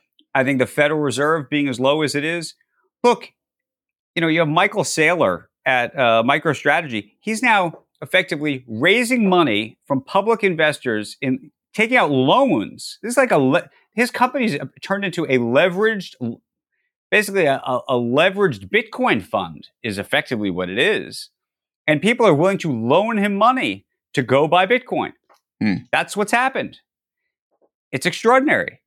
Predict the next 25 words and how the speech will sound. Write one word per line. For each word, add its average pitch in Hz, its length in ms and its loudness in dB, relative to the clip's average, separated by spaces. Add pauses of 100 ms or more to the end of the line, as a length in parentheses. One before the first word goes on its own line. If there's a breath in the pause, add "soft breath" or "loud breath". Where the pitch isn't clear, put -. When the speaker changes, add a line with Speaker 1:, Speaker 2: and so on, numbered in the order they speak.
(220)
Speaker 1:
So, 151 440 2 (260)
so - 140 0
Speaker 2:
It 175 60 2
Speaker 1:
yeah, 226 100 2
Speaker 2:
feels - 80 4
Speaker 1:
I - 40 2
Speaker 2:
like 143 100 4
Speaker 1:
think - 40 2
Speaker 2:
a - 40 2
Speaker 1:
there's 123 80 2
Speaker 2:
house 123 140 0
Speaker 1:
a, - 40 -4
Speaker 2:
of - 60 -8
cards. - 540 0 (180)
Speaker 1:
there's 180 180 0
a 196 60 4
lot 160 380 4
of 180 80 2
money 151 320 0
floating 131 400 0
around. 104 340 0
And 110 100 -6
the 110 40 -6
question 156 380 0
is, 127 180 -4